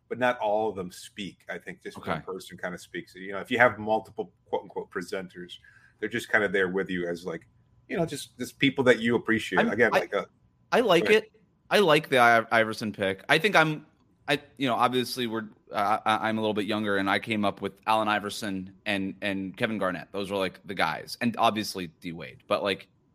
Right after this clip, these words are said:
Speaker 2: even before D Wade, I was thinking about Iverson and Kevin Garnett. Those are the guys, and Kobe that got me into the N B A. And then obviously
Speaker 1: Hmm.
Speaker 2: Dwayne Wade made me the, like, a big Miami Heat fan, and then just sort of took off from there. Um, so I like Iverson. I like the pick too, because we've heard Pat Riley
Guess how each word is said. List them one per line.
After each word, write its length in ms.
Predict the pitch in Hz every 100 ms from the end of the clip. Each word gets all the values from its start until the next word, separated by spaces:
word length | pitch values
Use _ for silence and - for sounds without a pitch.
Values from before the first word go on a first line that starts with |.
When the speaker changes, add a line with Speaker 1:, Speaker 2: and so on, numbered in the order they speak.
| _
Speaker 2:
even 200 | 135 120
before 300 | 107 - 120
D 140 | 104 104
Wade, 240 | 90 85
I 60 | 87
was 160 | 90 -
thinking 220 | 95 95
about 180 | 90 92
Iverson 360 | 113 110 110
and 80 | 98
Kevin 180 | 101 95
Garnett. 340 | 92 90 90
Those 200 | 113 123
are 40 | 117
the 80 |
guys, 300 | 110 104 101 - _ _ -
and 120 | 113
Kobe 380 | 123 113 101 98
that 120 | 95
got 200 | 104 98
me 180 | 104 101
into 180 | 92
the 180 | 95 92
N 80 | 90
B 160 | 90 127
A. 280 | 139 101 - _ _ -
And 80 | 120
then 80 |
obviously 340 | 113 110 120 110
Speaker 1:
Hmm. 100 | 98
Speaker 2:
Dwayne 220 | 104 101
Wade 260 | 104 98 95
made 160 | 98
me 140 | 95 95
the, 140 | 92 _
like, 240 | 98 82 _ _ _ _
a 60 | 107
big 240 | 98 92 -
Miami 260 | 95 92 98
Heat 220 | 165 -
fan, 240 | 120 110
and 140 | 101 95
then 140 | 92
just 160 | 82 -
sort 140 | 92
of 40 |
took 140 | - 90
off 140 | 85
from 100 | 92
there. 320 | 143 127 87 _ _ _ - _ -
Um, 540 | 123 123 120 117 117 -
so 220 | - - 156
I 140 | 185
like 240 | 170 156 156
Iverson. 340 | 120 113 92
I 140 | 135 196
like 200 | 254 -
the 80 |
pick 220 | 180 180 -
too, 220 | 170 180
because 240 | 170 165
we've 140 | 160 -
heard 340 | - - 180
Pat 240 | - 175 160
Riley 560 | 165 170 175 180 185